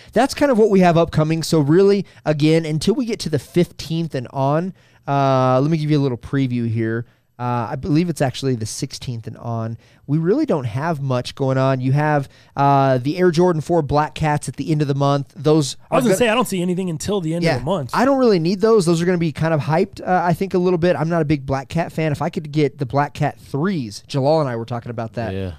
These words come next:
Speaker 1: You know, I'd be into the Black Cat threes. Um, you also have the Air Jordan six, uh, the D M P. Remember, they did the D M P pack.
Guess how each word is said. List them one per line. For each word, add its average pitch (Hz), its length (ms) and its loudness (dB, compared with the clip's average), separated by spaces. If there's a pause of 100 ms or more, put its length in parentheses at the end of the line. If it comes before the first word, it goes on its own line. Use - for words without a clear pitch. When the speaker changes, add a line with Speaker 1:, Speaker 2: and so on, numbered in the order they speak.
Speaker 1:
You 139 120 -2
know, 135 60 2
I'd 302 120 0
be 359 180 0
into 220 200 0
the 147 80 -2
Black 139 240 -2
Cat 139 240 -4
threes. 151 540 -2 (300)
Um, 147 440 4
you 156 160 4
also 180 400 2
have 160 260 2
the 156 140 -4
Air 160 160 2
Jordan 160 340 -2
six, - 460 -4 (100)
uh, 143 220 4
the 127 100 0
D 160 200 0
M 143 120 -2
P. 185 320 -6 (260)
Remember, 156 220 2
they 147 140 2
did 143 160 2
the 135 60 -2
D 143 200 2
M 127 80 -2
P 127 180 -4
pack. 156 500 -2